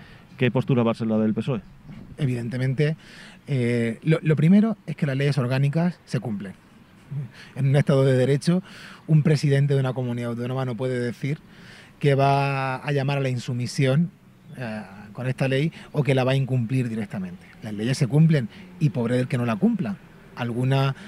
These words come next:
Speaker 2: repercusión tendrá. El caso es que la ley permite muchas competencias autonómicas y el gobierno de la región de Murcia, la asamblea regional, los murcianos, tendremos que ordenar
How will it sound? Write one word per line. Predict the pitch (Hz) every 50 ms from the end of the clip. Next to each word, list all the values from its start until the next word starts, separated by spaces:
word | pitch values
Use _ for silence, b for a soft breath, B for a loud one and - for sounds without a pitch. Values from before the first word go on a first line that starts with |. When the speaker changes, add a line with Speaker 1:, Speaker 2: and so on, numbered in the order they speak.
| B B -
Speaker 2:
repercusión | 147 - - 147 147 - 151 127 - 143 143 131
tendrá. | 135 131 147 185 208 185 - - - B B B B B B B B B B B B B B - - -
El | - 156 156
caso | - 202 202
es | 226 -
que | 233 214
la | 175 170
ley | 180 190 190 190 - - - - - - - - -
permite | 170 147 151 165 180 190 151 156 190 190 190 - - - - -
muchas | 160 151 170 185 - 165 -
competencias | - 147 135 131 143 139 131 123 -
autonómicas | 120 113 110 113 110 107 104 101 95 90 98 95 - B B B B B B B B 143
y | 143
el | 135
gobierno | 127 127 139 143 151 151
de | 147
la | 139 139
región | 139 135 - 135
de | 135 135
Murcia, | 139 170 202 - - 180 175 196 214 208 B B B B B
la | - 127
asamblea | 117 - 120 107 110 117 123
regional, | 123 123 - - 120 151 180 208 214
los | 165 123
murcianos, | 226 220 214 - - 151 143 143 170 -
tendremos | 139 123 127 135 147 156 -
que | - - 151
ordenar | 135 139 131 135 135 147 175 190